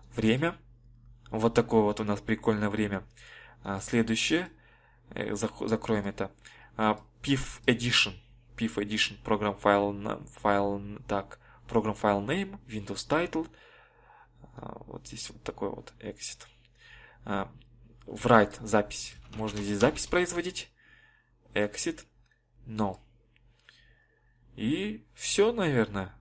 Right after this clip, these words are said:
Больше ничего нету. Да, можно это все свернуть. А, вот у нас help, а, программ менеджер. Вот такой вот программ менеджер есть. Windows три,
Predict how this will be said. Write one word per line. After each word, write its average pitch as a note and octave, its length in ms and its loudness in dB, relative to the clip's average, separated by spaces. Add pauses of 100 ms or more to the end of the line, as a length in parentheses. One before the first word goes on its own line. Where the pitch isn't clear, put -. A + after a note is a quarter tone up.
(540)
Больше A#2+ 500 -2
ничего D3 340 -4
нету. D#3+ 300 -6 (800)
Да, G#2 260 0
можно G#2 460 -4 (280)
это A2 240 -6
все - 240 -4
свернуть. D3 600 -2 (880)
А, G2+ 140 -6
вот A2+ 300 2
у - 20 -8
нас G2+ 200 -2
help, F#3+ 300 0 (240)
а, - 460 -4
программ G2+ 460 -2
менеджер. E3+ 560 -4 (500)
Вот G#2+ 120 -6
такой A2+ 240 0
вот - 180 -4
программ G#2+ 360 2
менеджер E3+ 400 0
есть. - 460 -2
Windows A2+ 460 -2
три, G#2+ 120 -2